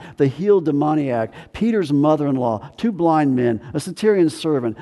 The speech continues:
the dumb demoniac, the woman with the hemorrhage, the paralytic who was lowered down through the roof. Listen, all kinds of miracles, all kinds of light, all kinds of information.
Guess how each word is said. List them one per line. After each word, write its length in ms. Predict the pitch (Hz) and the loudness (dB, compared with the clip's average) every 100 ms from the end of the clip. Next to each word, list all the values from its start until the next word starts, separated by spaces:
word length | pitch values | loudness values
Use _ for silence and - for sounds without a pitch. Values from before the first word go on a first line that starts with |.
| 165 | -6
the 80 | 175 | -2
dumb 260 | 151 208 | 2 2
demoniac, 840 | 185 170 170 165 135 117 110 - - | 2 2 2 2 0 -2 -4 -8 -6
the 80 | |
woman 320 | 147 180 214 196 | 0 2 2 0
with 140 | 175 | 0
the 80 | 156 | 2
hemorrhage, 420 | 160 156 131 110 - - | 2 2 0 -4 -10 -6
the 100 | 160 | -2
paralytic 540 | 196 196 170 175 160 | 0 2 4 2 2
who 80 | 151 | 0
was 160 | 139 | -2
lowered 280 | 139 185 180 | 0 0 0
down 220 | 156 160 | -2 -2
through 140 | 151 151 | -4 -6
the 100 | 135 | -6
roof. 320 | 135 139 117 - - | -2 0 -2 -4 0
Listen, 340 | 208 139 107 - _ - | 0 0 -2 -8 _ 0
all 180 | 233 | 0
kinds 260 | 240 220 202 | 2 0 0
of 80 | 160 | 2
miracles, 540 | 156 135 - 110 104 - _ | 2 0 -2 -8 -8 -18 _
all 160 | 220 233 | 2 2
kinds 300 | 208 185 156 | 2 0 0
of 100 | 131 | 0
light, 340 | 135 120 117 - 120 - | 0 0 -2 -10 -8 0
all 160 | 247 | 0
kinds 260 | - 208 165 | 2 0 0
of 100 | 156 | 0
information. 760 | 160 156 147 127 - 123 107 | 0 0 0 0 -2 -6 -6